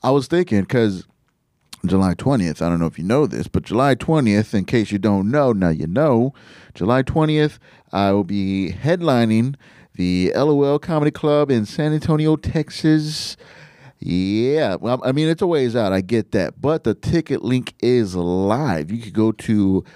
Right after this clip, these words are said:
um, improv T X dot com backslash San Antonio. I think that's how it works. Figure it out. You could use the Google, for the Laugh Out Loud website, and then go to July twentieth on that website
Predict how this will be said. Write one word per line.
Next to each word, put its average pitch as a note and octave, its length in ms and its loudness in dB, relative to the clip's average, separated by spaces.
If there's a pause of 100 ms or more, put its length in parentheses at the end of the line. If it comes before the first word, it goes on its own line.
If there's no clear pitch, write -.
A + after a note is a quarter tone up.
(260)
um, E2 720 0 (100)
improv G#2 640 2
T G#2+ 340 0
X - 460 -2 (400)
dot F2+ 300 -2
com G#2 400 0
backslash G2+ 460 2
San G#2 280 2
Antonio. A#2 960 0 (180)
I G#2 100 -4
think A#2+ 360 -2
that's B2 220 -4
how A#2+ 220 0
it G#2+ 40 -2
works. B2 300 -2
Figure A2+ 320 2
it G2 40 2
out. A#2+ 120 2
You D3 40 -4
could C3 160 -6
use A#2+ 280 0
the F#2+ 40 -6
Google, G2 420 0 (440)
for F#2+ 120 -2
the F2 100 6
Laugh F2+ 240 0
Out D#2 140 -2
Loud F2+ 300 4
website, A2 540 2 (380)
and F#2 180 0
then A2+ 200 4
go A2 160 4
to G#2+ 80 2
July A2 400 2
twentieth B2+ 600 0
on G#2+ 160 0
that A#2 180 2
website G2 680 0